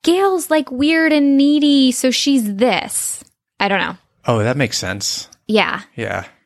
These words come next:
Speaker 1: Sorry. I, that's why I, I didn't do a fun fact on it.
Speaker 2: Got it.
Speaker 1: But
Speaker 2: Okay, let me tell you why it, I, I didn't like it as much as the last episode.
Speaker 1: Please.
Speaker 2: Um, as the finale. It's like, it's like we said, yes, two very separate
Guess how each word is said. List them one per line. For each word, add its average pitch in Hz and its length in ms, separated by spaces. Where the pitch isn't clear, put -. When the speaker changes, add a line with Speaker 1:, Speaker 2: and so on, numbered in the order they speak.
Speaker 1:
Sorry. 180 640
I, 220 260
that's 254 220
why 254 240
I, 202 280
I 185 100
didn't 170 280
do 180 160
a - 60
fun 185 220
fact - 280
on 160 140
it. - 200
Speaker 2:
Got 90 240
it. - 60
Speaker 1:
But - 260
Speaker 2:
Okay, 127 140
let 123 100
me 131 80
tell 139 160
you 113 400
why 104 280
it, 101 340
I, 107 200
I 104 40
didn't 98 160
like 98 180
it - 20
as 95 100
much 98 220
as 95 80
the 95 80
last 95 320
episode. 208 400
Speaker 1:
Please. - 560
Speaker 2:
Um, 98 260
as 95 100
the - 60
finale. 98 400
It's - 180
like, 113 180
it's 131 160
like 135 140
we 151 80
said, 107 240
yes, 95 320
two 123 180
very 113 280
separate 107 460